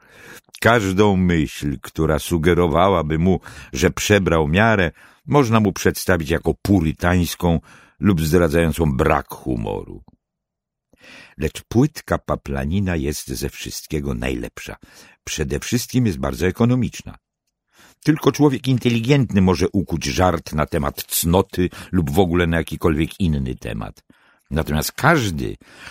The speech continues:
może nauczyć się paplać o cnocie jako o czymś zabawnym. Między ludźmi tego pokroju zawsze się zakłada, że został zrobiony żart.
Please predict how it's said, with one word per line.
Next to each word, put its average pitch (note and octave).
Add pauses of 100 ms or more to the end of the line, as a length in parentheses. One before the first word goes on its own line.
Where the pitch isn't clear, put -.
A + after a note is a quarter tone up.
(120)
może A2
nauczyć A#2
się F3
paplać F2
o D2
cnocie E2
jako G#2+
o A#2
czymś D#3
zabawnym. A1+ (800)
Między F#2
ludźmi F2+
tego E2
pokroju F#2
zawsze A#2+
się E2
zakłada, D#2
że G#2+
został D#2
zrobiony G#2
żart. C3+